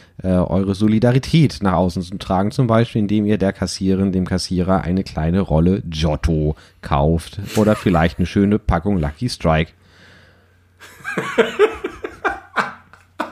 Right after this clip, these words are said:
Speaker 2: Geil, das mache ich nächstes Mal. Da bin ich verhaftet.
Speaker 1: <laughs> Weil die, weil die minderjährig war.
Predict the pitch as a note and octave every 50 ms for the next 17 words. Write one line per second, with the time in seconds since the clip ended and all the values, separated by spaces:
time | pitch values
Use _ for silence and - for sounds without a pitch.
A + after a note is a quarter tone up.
0 | - - - - - - - - - - _ _ - - - - - - - -
1 | - - _ _ _ _ - - B3+ C4 B3 A3+ - - - _ _ _ _ _
2 | _ _ _ _ _ _ - - F3 F#3 G3 G3 F3+ E3 D#3+ D3+ D#3 E3+ E3+ D#3
3 | D3+ D#3+ D#3+ D#3 D#3 D3+ - - C#3 - D3+ C#3 C3 B2+ C#3 - - - D#3 D3
4 | D3 C#3+ C#3+ C#3 C#3 D3 C#3 C#3+ D3+ D3+ C#3+ - - C3+ C#3 - - - - C#3+
5 | - - - - - - _ _ - _ _ _ - - A2+ F#3 - - - -
6 | A2+ G#2+ G#2 A2 A2 G#2+ - - A2+ A2 A2+ A2+ A2 G#2+ A2 A#2+ B2+ A#2+ G#2 G2
7 | G2 F#2+ F#2 F#2 - F#2+ F#2 F2 F2 F2 G2+ -